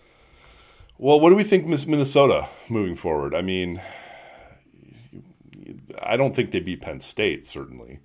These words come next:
Not when they're probably, you know, playing, uh, Athan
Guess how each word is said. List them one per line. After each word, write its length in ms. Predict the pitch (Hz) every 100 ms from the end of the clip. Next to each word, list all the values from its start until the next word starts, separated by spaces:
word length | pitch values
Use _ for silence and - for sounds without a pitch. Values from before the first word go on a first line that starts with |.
| _ _ _ _
Not 360 | 98 98 95 87
when 180 | 87 82
they're 120 | 76
probably, 680 | 69 90 82 82 80 76 69
you 100 | 98
know, 140 | 82 69
playing, 520 | - 85 80 76 73
uh, 300 | 69 69 69 - _ - _ -
Athan 720 | 90 92 92 85 80 78